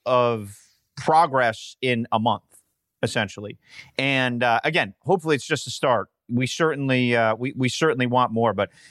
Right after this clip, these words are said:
uh, you know, Kylan Hill, uh, you know, w-, you know, that,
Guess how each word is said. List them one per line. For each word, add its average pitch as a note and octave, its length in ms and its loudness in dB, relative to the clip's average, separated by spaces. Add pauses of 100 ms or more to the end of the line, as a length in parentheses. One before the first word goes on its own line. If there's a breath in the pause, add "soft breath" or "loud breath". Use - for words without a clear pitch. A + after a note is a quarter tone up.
(120)
uh, - 40 0
you B2+ 120 -6
know, A#2 160 -2 (100)
Kylan E3+ 360 0
Hill, D#3+ 440 2
uh, A2+ 420 6
you B2+ 100 -6
know, A#2+ 100 0
w-, A2 180 -6 (260)
you A#2+ 160 0
know, G#2+ 220 0
that, D3 280 2